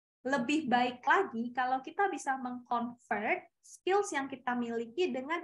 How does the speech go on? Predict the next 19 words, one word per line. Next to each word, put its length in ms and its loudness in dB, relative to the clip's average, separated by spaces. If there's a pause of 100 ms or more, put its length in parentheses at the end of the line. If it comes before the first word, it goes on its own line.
experience. 1000 -6 (380)
Bisa 320 2
dalam 320 2
bentuk 400 -4
project 560 0
atau 160 -4
aktivitas. 800 0
Jadi 160 -2
kalau 320 0
teman-teman 480 -2
di 80 -8
kampus, 720 -4
kadang 320 2
kan 240 2
ada 240 0
ya, 240 2 (480)
eh, 320 4
tugas-tugas 560 0
dari 480 0